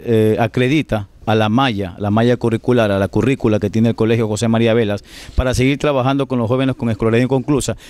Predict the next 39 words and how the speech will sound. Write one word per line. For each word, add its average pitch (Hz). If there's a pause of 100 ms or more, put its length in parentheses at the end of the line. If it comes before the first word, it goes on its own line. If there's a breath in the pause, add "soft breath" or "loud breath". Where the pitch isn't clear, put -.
y 160
a 156
su 139
vez, 143
al 101
mismo 135
tiempo, 127 (180 soft breath)
aprueba 147
las 127
matrículas 127
y 120
este 123
año 127
lectivo 117
dos 101
mil 110
trece, 123
dos 117
mil 123
catorce 123 (200 loud breath)
continuar 131
con 127
nuestro 110
proceso 123
de 120
enseñanza, 113
de 113
enseñanza-aprendizaje 113 (260 loud breath)
y 127
a 135
su 120
vez 139
garantizar 107
a 98
toda 139
la 131
colectividad 110
de 127
Huaquillas 113